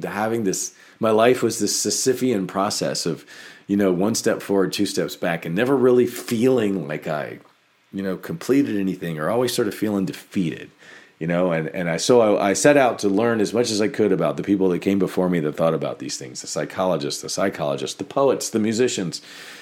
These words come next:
you know, that sort of pondered life's meaning, right? Why am I here? What's this all about? And how do I, you know, make the best of it in the time that I have?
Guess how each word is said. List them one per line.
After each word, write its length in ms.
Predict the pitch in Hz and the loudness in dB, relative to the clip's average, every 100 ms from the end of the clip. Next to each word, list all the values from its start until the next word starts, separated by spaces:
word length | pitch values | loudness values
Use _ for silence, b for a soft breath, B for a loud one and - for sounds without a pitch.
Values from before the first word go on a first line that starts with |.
| B | B
you 100 | 104 | 2
know, 180 | 101 98 | 6 6
that 160 | 92 82 | 4 2
sort 220 | - 98 | 4 6
of 320 | 90 - - | 4 0 -14
pondered 640 | - - 123 131 113 104 90 | -10 -2 2 4 6 6 6
life's 460 | 87 98 - - | 4 4 2 -6
meaning, 560 | 65 71 69 58 - - _ | -6 -6 -6 -8 -16 -20 _
right? 340 | 76 78 80 - B B | -4 0 -2 -4 B B
Why 160 | 110 131 | 2 4
am 100 | 127 | 4
I 60 | |
here? 240 | 95 92 87 | 2 2 4
What's 220 | 92 - | 2 0
this 180 | 95 - | -2 0
all 160 | 82 | 0
about? 400 | 73 69 65 60 | 0 -2 -2 -2
And 120 | - 76 | -6 -6
how 160 | 82 | -2
do 120 | 85 | 0
I, 300 | 80 73 67 B B B | 2 0 -2 B B B
you 120 | 85 | -6
know, 100 | 71 | -2
make 240 | 76 82 - | -2 -2 -2
the 80 | |
best 320 | 76 76 71 - | -2 -2 -2 -6
of 100 | 67 | -6
it 80 | |
in 120 | 62 62 | -6 -10
the 80 | |
time 300 | 62 71 64 | -10 -10 -10
that 160 | 67 58 | -12 -12
I 40 | |
have? 480 | - - - 50 - | -8 -8 -8 -14 -18